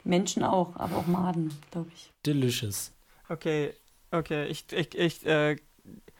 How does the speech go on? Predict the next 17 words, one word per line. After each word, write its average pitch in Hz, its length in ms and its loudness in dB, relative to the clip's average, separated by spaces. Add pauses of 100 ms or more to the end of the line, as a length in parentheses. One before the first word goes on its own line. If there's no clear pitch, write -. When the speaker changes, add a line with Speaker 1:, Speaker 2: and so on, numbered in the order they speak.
(300)
Speaker 3:
äh, 156 320 -2
wirbel 208 340 8
herum 175 520 8
und 175 240 2
greife 175 340 8
noch 190 180 6
mal 180 140 8
mit 170 160 6
meinem 160 360 8
Flammen-, 170 380 6 (120)
Flammen-Zweihänder 165 1500 6
an, 170 280 6 (340)
ziele 233 260 8
diesmal 202 480 2
aber 185 400 8
auf, 170 380 2
äh, 165 400 4